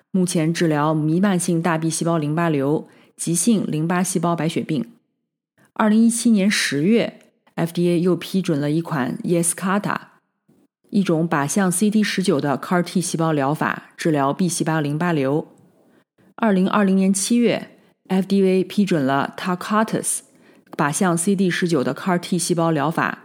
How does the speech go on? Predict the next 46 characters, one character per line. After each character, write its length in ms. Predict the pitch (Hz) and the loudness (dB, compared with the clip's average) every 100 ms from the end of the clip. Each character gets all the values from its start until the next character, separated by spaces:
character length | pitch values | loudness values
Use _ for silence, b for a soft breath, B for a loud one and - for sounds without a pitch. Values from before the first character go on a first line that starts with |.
| - | -18
治 140 | - 170 | -4 0
疗 260 | 151 151 | 2 0
套 320 | 151 - 262 170 | -2 -2 0 0
细 160 | - | -2
胞 160 | 143 139 | -4 -4
淋 180 | 147 139 | -4 -4
巴 140 | 143 | -2
瘤。 400 | 135 131 - _ _ _ _ _ b b b b b | -2 -2 -6 _ _ _ _ _ b b b b b
二 140 | 208 | 0
零 140 | 175 - | 2 2
二 160 | 190 | 2
一 100 | 190 | 4
年 200 | 196 170 | 4 2
二 260 | - 233 180 | 2 2 2
月 400 | 135 82 - _ _ _ _ | 2 0 -4 _ _ _ _
，F 180 | 175 175 | -4 0
D 160 | 190 180 | 2 2
A 140 | 185 | 2
批 280 | - - 202 | -2 -2 0
准 160 | 170 139 | 2 0
了 360 | 139 - 160 - | -2 -4 -8 -2
Breyanzi， 720 | 180 175 185 220 175 113 - b b b | 0 2 2 2 2 -2 -4 b b b
治 160 | - 180 | -2 2
疗 220 | 160 170 | 2 0
复 260 | - 240 | 0 0
发 260 | 202 202 202 | 2 0 0
难 300 | 175 131 165 | 0 0 0
治 140 | 247 | 0
性 180 | 233 170 | 0 0
的 140 | 135 - | 0 -2
B 160 | 147 | -4
细 160 | 143 156 | -4 -4
胞 140 | 139 | -4
淋 160 | 139 143 | -4 -2
巴 160 | 147 | -2
瘤。 300 | 143 127 131 - _ _ _ _ _ _ _ b b b | -2 -2 -4 -8 _ _ _ _ _ _ _ b b b
今 160 | - 220 | 0 2
天 180 | 226 214 | 4 4
分 140 | 220 | 4
享 180 | 214 156 | 4 0
的 120 | 147 | 0
第 120 | 190 | 2
一 60 | 214 | 2
篇 180 | 240 220 | 4 2
文 180 | 151 | 2
章 360 | 151 160 160 | 0 0 0